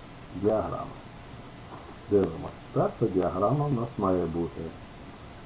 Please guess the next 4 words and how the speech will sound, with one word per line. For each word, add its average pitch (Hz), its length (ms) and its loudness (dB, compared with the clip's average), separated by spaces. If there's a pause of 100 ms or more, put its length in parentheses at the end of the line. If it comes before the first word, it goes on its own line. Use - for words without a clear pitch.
створити 101 520 8 (480)
діаграму, 92 840 2 (3000)
яка 113 360 4
відображає, 92 760 6